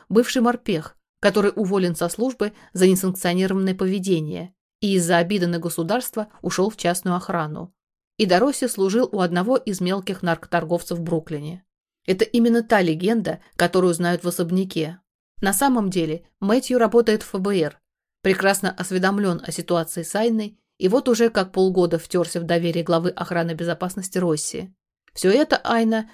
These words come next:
узнаёт за те пару минут, пока Мэтью перетаскивает в тень по её просьбе лежак и столик. Айна усиленно пытается не показывать удивлённого вида. Из-под тишка следит за наблюдающими за ними Итаном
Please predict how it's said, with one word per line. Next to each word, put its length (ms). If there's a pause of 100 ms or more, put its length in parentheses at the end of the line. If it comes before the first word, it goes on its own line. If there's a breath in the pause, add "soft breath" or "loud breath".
(100 loud breath)
узнаёт 420
за 160
те 160
пару 240
минут, 400 (360)
пока 220
Мэтью 320
перетаскивает 680
в 100
тень 260
по 100
её 240
просьбе 500 (180 soft breath)
лежак 380
и 60
столик. 580 (360)
Айна 340
усиленно 440
пытается 480
не 80
показывать 640
удивлённого 640
вида. 380 (460)
Из-под 340
тишка 380
следит 380
за 100
наблюдающими 800
за 160
ними 340
Итаном 500